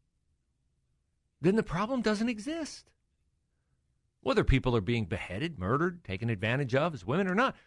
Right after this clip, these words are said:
they're the party of compassion, remember? But for there to be a problem, there actually has to be a picture. There has to be a news story. There has to be somebody talking about it. They're not gonna talk about it.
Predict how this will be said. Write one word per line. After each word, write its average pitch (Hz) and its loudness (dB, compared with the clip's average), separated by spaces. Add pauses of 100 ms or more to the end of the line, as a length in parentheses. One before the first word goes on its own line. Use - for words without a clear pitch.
(160)
they're 294 4
the 269 -6
party 180 6
of - 0
compassion, 160 4
remember? 151 0 (2000)
But 151 0
for 143 -4
there 139 4
to 113 0
be 143 4
a 147 2
problem, 160 4
there 117 4
actually 113 0
has 110 0
to - -20
be 104 -4
a 92 -4
picture. 120 0
There - -6
has - -6
to - -20
be 80 -12
a 71 -14
news 190 0
story. - -8
There - -18
has - -14
to - -20
be 60 -18
somebody - -14
talking 80 -8
about - -16
it. - -20
They're 71 -20
not - -18
gonna - -20
talk - -20
about 73 -8
it. 151 -4